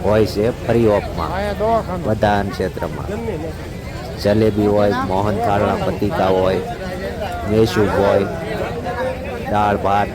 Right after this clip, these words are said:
શાક, રોટલી, આપણે મનમાં આવે એ વસ્તુ હોય છે આ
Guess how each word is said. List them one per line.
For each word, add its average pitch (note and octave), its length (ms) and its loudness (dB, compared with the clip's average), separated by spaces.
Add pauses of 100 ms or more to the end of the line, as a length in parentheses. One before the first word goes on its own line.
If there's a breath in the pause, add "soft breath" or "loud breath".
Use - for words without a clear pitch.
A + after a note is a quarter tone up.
શાક, G2+ 240 0 (180)
રોટલી, G2+ 360 -2 (640)
આપણે A#2+ 260 2
મનમાં A#2 460 2
આવે A2 180 4
એ A2 180 2
વસ્તુ G2 500 -2
હોય F#2+ 160 0
છે F#2+ 240 -4
આ G2+ 60 -4